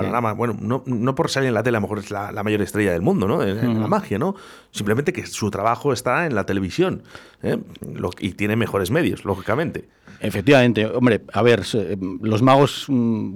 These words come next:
Speaker 2: que hoy en día más conocemos, que son los más televisivos, pues puede ser Jorge Blas, que seguramente todo el mundo lo conozca,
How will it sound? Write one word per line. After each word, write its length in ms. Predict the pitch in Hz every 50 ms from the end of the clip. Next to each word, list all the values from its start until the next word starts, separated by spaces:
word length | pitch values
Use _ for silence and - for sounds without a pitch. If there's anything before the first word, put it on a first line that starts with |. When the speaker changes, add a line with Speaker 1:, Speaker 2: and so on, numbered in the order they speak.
| - -
Speaker 2:
que 80 | 113
hoy 100 | 107 110
en 100 | 107 110
día 460 | 113 127 139 139 127 117 113 107 101 92
más 300 | 135 123 107 110 110 107
conocemos, 500 | - 123 113 104 - 147 151 147 131 -
que 100 | - 104
son 380 | - - 104 101 101 101 98 95
los 160 | 95 92 87
más 160 | 95 87 85
televisivos, 600 | - 95 90 90 87 80 - - 131 113 101 92
pues 160 | - 82 80 -
puede 240 | - 95 92 90 85
ser 300 | - 95 92 85 80 -
Jorge 320 | - - 92 85 - -
Blas, 300 | 85 87 107 123 127 - -
que 100 | - 92
seguramente 540 | - 101 95 95 92 85 87 85 80 90 82
todo 120 | 85 87
el 40 | 85
mundo 200 | 87 87 82 85
lo 100 | 87 85
conozca, 480 | - - 98 131 160 156 - - 110